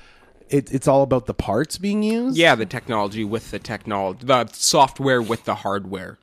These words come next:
Speaker 1: Yeah, e-, e-, exactly. And it's like, and it's just bit by bit,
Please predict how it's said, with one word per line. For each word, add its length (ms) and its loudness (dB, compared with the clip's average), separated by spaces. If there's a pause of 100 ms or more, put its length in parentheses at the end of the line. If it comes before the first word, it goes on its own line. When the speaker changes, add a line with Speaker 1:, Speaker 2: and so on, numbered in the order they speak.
(220)
Speaker 1:
Yeah, 480 2 (100)
e-, 80 -2 (120)
e-, 100 -10
exactly. 760 0
And 180 0
it's 160 -8
like, 320 0
and 180 0
it's 160 -2
just 400 -6
bit 180 0
by 160 2
bit, 440 -4